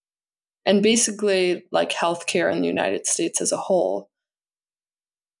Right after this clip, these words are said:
So it's taking on a, a huge problem in public health, which is the lack of data modernization. So that's kind of why I picked it. I thought it was really interesting and,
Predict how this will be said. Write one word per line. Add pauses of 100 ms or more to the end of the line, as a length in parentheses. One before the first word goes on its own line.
(140)
So
it's
taking
on
a, (120)
a
huge
problem
in
public
health,
which
is
the
lack
of
data
modernization. (720)
So (240)
that's
kind
of
why
I
picked
it.
I
thought
it
was
really
interesting
and,